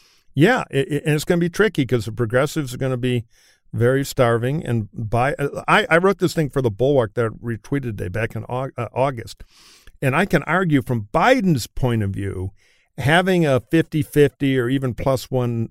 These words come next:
Republican Senate puts him in the middle of the action. In a way, if it were Schumer and Pelosi with majorities, you know, there was a danger. I thought he'd be a little bypassed. So we'll see. He, the Repubs on the good side will be a useful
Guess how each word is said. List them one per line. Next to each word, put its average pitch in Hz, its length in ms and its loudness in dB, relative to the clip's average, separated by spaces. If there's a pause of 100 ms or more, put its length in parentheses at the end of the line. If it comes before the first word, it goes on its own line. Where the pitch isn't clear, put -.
Republican 117 580 -2
Senate 131 420 -4
puts 147 220 0
him 170 160 4
in 143 60 2
the 123 80 2
middle 120 220 2
of 110 80 0
the 110 120 0
action. - 480 -4 (480)
In 131 120 6
a 123 60 6
way, 139 180 6
if 135 140 2
it 131 100 -4
were 120 80 -2
Schumer 127 380 0
and 110 100 -2
Pelosi 120 460 0
with 104 180 -6
majorities, 107 720 -4
you 113 120 0
know, 107 100 -4
there 107 140 -2
was 101 120 -4
a 107 60 -6
danger. 113 400 -2
I 113 120 -2
thought 113 200 -2
he'd 98 80 -6
be 107 100 -4
a 107 60 -4
little 101 200 -4
bypassed. 107 640 -10 (420)
So 160 220 4
we'll 160 160 2
see. 240 340 0
He, 156 220 0
the 139 160 2
Repubs 196 680 -2
on 135 160 0
the 123 80 0
good 185 300 0
side 107 520 -2 (560)
will 127 120 6
be 147 300 6
a 139 80 4
useful 131 760 2